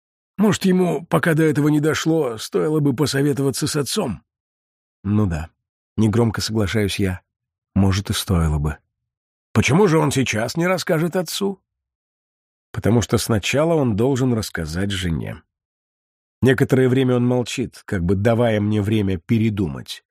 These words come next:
«Скоро праздник кончится», — произносит он наконец. «Всё прошло просто замечательно, в точности так, как мечтала Ливия». «Который час?» Он разглядывает циферблат часов, подставляет его под луч света, пробивающийся из шатра.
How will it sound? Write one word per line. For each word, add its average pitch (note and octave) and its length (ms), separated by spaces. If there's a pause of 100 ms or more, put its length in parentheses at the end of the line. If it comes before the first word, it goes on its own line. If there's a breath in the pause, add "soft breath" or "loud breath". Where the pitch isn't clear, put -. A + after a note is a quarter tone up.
(920)
«Скоро A#2 440
праздник A2 520
кончится», — E2 680 (320)
произносит G2+ 520
он G2+ 100
наконец. F#2 540 (460)
«Всё C3+ 180
прошло A#2+ 300
просто D#3 400
замечательно, D2 720 (160)
в - 100
точности B2+ 580
так, B2 300
как - 220
мечтала F#2+ 540
Ливия». C#2+ 580 (840)
«Который C#3+ 360
час?» - 280 (640)
Он A#2+ 160
разглядывает A2+ 680
циферблат A2 520
часов, - 440 (460)
подставляет A2 580
его G2 160
под F#2 220
луч F#2 240
света, G2 340
пробивающийся F2+ 760
из E2+ 80
шатра. - 480